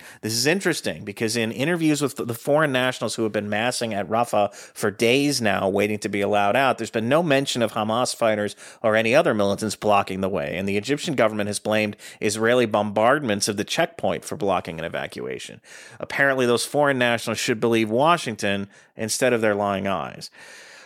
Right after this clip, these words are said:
Uh, switching focus to the West Bank for a moment, Israeli security forces killed at least five Palestinians in multiple raids on Sunday morning, including two in one assault on a refugee camp in Nablus.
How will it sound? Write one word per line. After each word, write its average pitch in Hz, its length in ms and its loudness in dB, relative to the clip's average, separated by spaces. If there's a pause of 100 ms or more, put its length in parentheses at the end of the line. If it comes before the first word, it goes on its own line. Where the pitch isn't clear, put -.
(120)
Uh, 117 200 6
switching 196 320 2
focus 156 320 2
to 135 100 0
the 127 80 4
West 131 240 2
Bank 151 260 0
for 139 140 -2
a 131 60 2
moment, 113 280 2
Israeli 120 320 2
security 120 400 0
forces 117 360 -2
killed 120 200 2
at 110 60 0
least 110 220 0
five 156 440 2
Palestinians 131 720 0
in 110 140 0
multiple 139 560 0
raids 123 340 2
on 117 140 2
Sunday 113 340 0
morning, 127 360 0
including 110 360 -2
two 135 320 -2
in 113 160 0
one 110 140 0
assault 110 360 -2
on 107 80 -2
a 101 60 -4
refugee 107 480 -4
camp 101 320 -6
in 98 140 -6
Nablus. 117 500 0